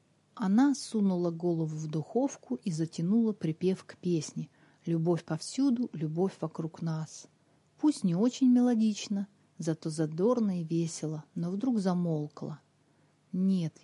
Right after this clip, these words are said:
ей не послышалось, это действительно звонил телефон. «Как всегда вовремя», весело проворчала она,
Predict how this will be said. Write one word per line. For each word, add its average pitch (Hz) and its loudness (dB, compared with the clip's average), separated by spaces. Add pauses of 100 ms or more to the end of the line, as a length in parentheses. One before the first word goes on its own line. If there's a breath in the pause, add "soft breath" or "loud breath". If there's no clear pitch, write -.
ей 196 2
не 214 4
послышалось, 160 -4 (140)
это 170 -4
действительно 233 -2
звонил 156 -4 (120)
телефон. 156 -6 (720)
«Как 208 0
всегда 208 0
вовремя», 165 -2 (300 soft breath)
весело 170 0
проворчала 165 -4
она, 170 -2